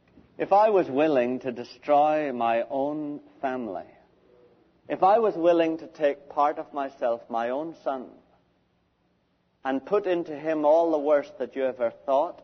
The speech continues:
and said and did, and allowed him to be destroyed and to go to hell for you, if I love you that much, don't you see that I'll certainly be kind to you?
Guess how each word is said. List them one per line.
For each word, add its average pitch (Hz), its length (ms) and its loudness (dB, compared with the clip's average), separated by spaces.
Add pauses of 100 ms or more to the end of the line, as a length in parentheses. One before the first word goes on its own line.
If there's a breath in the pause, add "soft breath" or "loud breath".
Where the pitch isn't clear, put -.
and 113 220 -14
said 135 440 -6 (120)
and 127 200 -12
did, 123 240 -6 (1700)
and 143 140 0
allowed 170 360 6
him 165 240 -6
to 160 100 -6
be 139 120 -6
destroyed 147 840 -2
and 131 200 -10
to 127 80 -6
go 143 200 -4
to 147 140 -12
hell 120 520 -4
for 113 120 -8
you, 117 280 -10 (1500)
if - 160 -6
I 196 140 4
love 156 260 4
you 131 160 0
that 127 280 -4
much, - 400 -20 (880)
don't 196 220 0
you 131 80 -2
see 139 260 -4
that 117 360 -4
I'll 123 220 -2
certainly 143 320 0
be 104 140 -12
kind 113 480 -16
to - 60 -20
you? - 440 -20